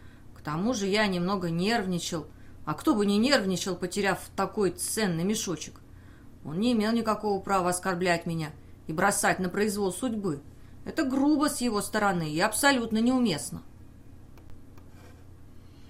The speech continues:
Да, беда никогда не приходит одна. Словесный мешок похитили или даже украли,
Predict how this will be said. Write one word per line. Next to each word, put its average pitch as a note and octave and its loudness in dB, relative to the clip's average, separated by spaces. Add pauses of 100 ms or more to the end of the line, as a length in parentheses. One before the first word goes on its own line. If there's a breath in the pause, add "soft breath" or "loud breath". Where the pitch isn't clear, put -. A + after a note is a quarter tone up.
(340 loud breath)
Да, A#3 4
беда B3+ 2
никогда D4+ 2
не G3+ 2
приходит B3+ -4
одна. G#3 -2 (520 loud breath)
Словесный G3 -2
мешок G3+ -4
похитили A3 -2
или G#3 -2
даже F#3+ -2
украли, G#3+ -4